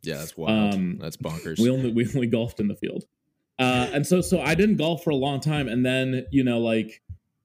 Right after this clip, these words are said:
Speaker 2: s-, as I grew older, the stigma of golf, honestly, I just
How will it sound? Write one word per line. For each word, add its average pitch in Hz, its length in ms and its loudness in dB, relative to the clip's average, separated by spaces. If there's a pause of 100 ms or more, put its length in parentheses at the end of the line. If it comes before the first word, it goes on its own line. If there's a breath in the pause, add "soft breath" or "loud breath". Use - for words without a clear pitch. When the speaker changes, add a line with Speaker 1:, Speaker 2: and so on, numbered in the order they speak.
(340)
Speaker 2:
s-, - 320 -6 (220)
as 127 200 0
I 123 100 4
grew 120 360 0
older, 135 840 0 (160)
the 110 760 0 (220)
stigma 131 680 0
of 98 220 0
golf, 110 400 -2 (160)
honestly, 104 880 0
I 101 120 0
just 92 180 -6